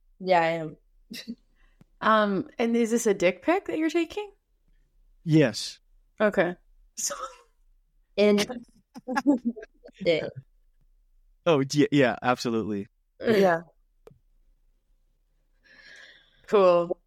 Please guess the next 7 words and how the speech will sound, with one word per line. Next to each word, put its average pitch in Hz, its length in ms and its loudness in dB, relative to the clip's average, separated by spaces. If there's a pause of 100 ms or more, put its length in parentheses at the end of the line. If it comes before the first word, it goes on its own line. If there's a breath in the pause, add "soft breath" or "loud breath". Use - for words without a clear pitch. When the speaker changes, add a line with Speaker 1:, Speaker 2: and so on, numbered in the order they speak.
(160)
Speaker 3:
Uh, 143 60 0
ideally, 156 720 2
uh, 127 500 0
freshly 123 1600 -2
oiled 135 360 2 (260)
coconut 131 400 0
oil. 139 300 2